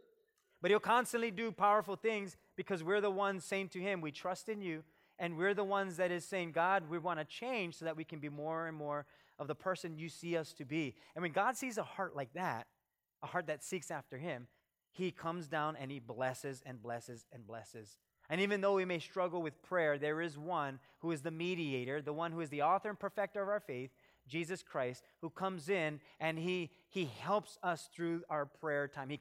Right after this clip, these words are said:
carries it through to perfection. We are all in this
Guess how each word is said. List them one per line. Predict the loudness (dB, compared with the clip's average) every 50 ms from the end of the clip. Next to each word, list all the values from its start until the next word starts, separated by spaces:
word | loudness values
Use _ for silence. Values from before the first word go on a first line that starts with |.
| -8 -12
carries | -4 0 2 4 4 4 4 2 0 -2
it | -4 -6 -4
through | -6 -4 -4 -4 -4 -6 -10 -18 -20 -20 _ _
to | -10 -10
perfection. | -8 -8 -10 -10 -4 -2 -2 -2 -2 -4 -8 -8 -8 -8 -12 _ -18 _
We | 0 4 6
are | 8 8 8 6 4 0 0 6
all | 8 10 12 12 12 12 10 10 8 8 4 0 -4 -4
in | -4 -2 0 0
this | 0 0 -2 -4 -10 -14